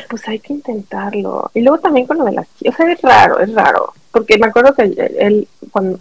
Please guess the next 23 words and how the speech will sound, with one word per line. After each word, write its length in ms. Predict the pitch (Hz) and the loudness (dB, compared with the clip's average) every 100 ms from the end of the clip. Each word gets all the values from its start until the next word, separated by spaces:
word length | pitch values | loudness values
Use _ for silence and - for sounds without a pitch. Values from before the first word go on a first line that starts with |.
| - | -6
si-, 100 | 220 - | -4 0
el, 140 | 208 | 2
nuestro 300 | 214 208 220 | 2 0 -4
chiste 360 | 214 247 226 277 | -4 -6 2 4
de 120 | 240 | 4
siempre 360 | 226 190 202 208 | 2 -2 0 2
era, 180 | 190 - | 2 2
le 140 | 202 | 2
digo, 120 | 214 | 2
"¿Por 140 | 226 - | 0 -6
qué 60 | |
te 100 | - | -6
casaste 340 | - 254 214 247 | -2 -2 -2 -2
conmigo?". 320 | 214 190 185 | 0 0 -2
Me 60 | 185 | -4
dice, 100 | 185 | -4
"Por 180 | - 196 | -8 -10
tus 220 | 208 - | -12 -12
chichis". 320 | - 220 _ | -12 -12 _
Le 80 | 185 | -8
dije, 220 | 185 - 220 | -8 -6 -4
"Güey, 120 | 233 | 0
no 100 | 277 | 0